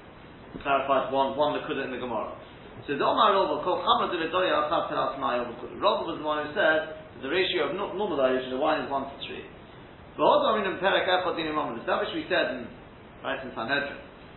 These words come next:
Gabi Sanhedrin, with regard to Sanhedrin. The Sanhedrin comprises seventy or seventy-one, depending on Rabbi Yehuda, the Rabbanon there. So it says that Al Yechtar HaMozek. Right, it's already darshan there that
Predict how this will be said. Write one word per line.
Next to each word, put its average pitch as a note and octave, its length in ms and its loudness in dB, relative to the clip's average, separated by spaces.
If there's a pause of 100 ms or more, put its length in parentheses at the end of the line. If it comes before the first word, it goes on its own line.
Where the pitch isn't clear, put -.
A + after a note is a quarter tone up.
(240)
Gabi D3+ 240 2
Sanhedrin, E3 640 2
with C#3 160 -4
regard D3+ 400 2
to C#3 80 -4
Sanhedrin. B2 480 -2
The G#2+ 160 -12
Sanhedrin C3+ 480 -2
comprises C3+ 560 2
seventy D3 320 -2
or A#2+ 160 -4
seventy-one, A#2+ 560 -2
depending A2 320 -8
on G#2 80 -8
Rabbi A2+ 160 -6
Yehuda, C3+ 160 -2
the A2+ 160 -6
Rabbanon C#3+ 320 -4
there. C3 400 -2 (560)
So D3+ 320 6
it - 80 -8
says B3 240 2
that F#3+ 80 4
Al D3+ 240 6
Yechtar E3+ 560 4
HaMozek. D3 560 2 (480)
Right, - 160 -4
it's A3 80 -10
already F#3 400 2
darshan D#3+ 400 2
there C#3 240 4
that A2 40 0